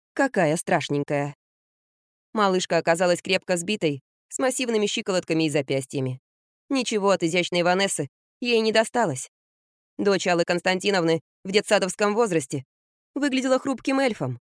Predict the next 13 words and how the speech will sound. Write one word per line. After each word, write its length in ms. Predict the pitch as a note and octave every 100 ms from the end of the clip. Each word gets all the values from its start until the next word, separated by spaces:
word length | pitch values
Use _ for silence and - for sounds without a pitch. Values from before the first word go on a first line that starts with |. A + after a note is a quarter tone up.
| _ _ _
а 180 | B3+ A#3
у 60 | A3+
внучки 340 | A#3+ A#3+ A3+
было 200 | A3 A3+
тело 240 | A#3+ A#3
крестьянки. 680 | A3+ A#3 - B3+ A3 - C3+ _ _ _ _ _
Она 300 | C4+ A#3 G3
смахивала 460 | F3+ G3+ G3 F#3+ F#3+
на 100 | F#3+
рабочую 460 | F#3+ G3+ - G#3+ G#3+
лошадь, 420 | A#3 - - - _ _ _
вернее, 400 | C4 C#4 C4+ C4
жеребенка. 580 | B3+ C4+ C4+ F3 C3 C#3